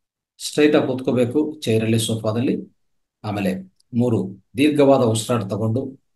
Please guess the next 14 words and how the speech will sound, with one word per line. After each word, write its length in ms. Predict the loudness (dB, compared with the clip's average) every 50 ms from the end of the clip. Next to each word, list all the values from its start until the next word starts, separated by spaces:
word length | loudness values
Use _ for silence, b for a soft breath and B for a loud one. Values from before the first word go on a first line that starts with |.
| _ _ _ _ _ -12
ಶ್ವಾಸದ 420 | -10 -2 2 2 2 4 4 4
ಮೇಲೆ 240 | 4 4 4 2 0
ಗಮನ 220 | 0 0 0 0
ಇಟ್ಕೊಂಡು 520 | 0 0 -2 -6 -6 -4 -4 -4 -6 -8 -12 _ _ _ _ _ _ _ _ _ 0
ಈ 100 | 2 2
ಮುದ್ರವನ್ನು 480 | 2 2 4 4 4 6 6 4 4
ನಾವು 260 | 2 2 2 0 0
practice 400 | 0 -2 -2 -2 -4 -6 -6 -6
ಮಾಡ್ತಾ 220 | -8 -8 -2 -2 -2
ಹೋಗ್ಬೇಕಾಗತ್ತೆ. 520 | -2 -2 -6 -8 -10 -10 -10 -12 -18 -20
ಓಕೆ, 640 | _ _ _ _ _ _ _ _ _ _ 0 0 0 0 -4 -10 -16 _ _ _ _ _ _ _ -2
ಮುದ್ರ 220 | -2 0 2 4 4 4 4 2 -2 -6 -14 _ _ _
ಹೇಗೆ 260 | _ 2 4 6 6 6
ಮಾಡ್ಕೋಬೇಕು 880 | 6 4 2 2 2 0 0 0 0 -2 -2 -2 -4 -4 -4 -8 -10